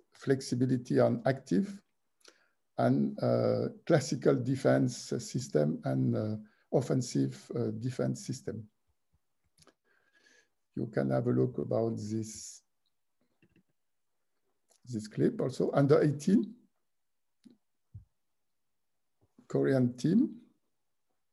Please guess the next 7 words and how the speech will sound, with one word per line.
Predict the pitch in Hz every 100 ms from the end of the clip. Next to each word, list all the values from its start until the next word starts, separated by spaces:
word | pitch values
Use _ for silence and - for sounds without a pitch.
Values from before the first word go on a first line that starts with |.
| _ _ _ _ _ _ _ _ _ _ _ _ _ _ _ _ -
Also | 143 123 135 127 - - _ _ _ _ _ _
interesting, | 123 123 139 131 - 139 135 123 -
um, | 113 107 104 101 98 - -
to | 120
have | 113
an | 120 123
active, | 131 - - 123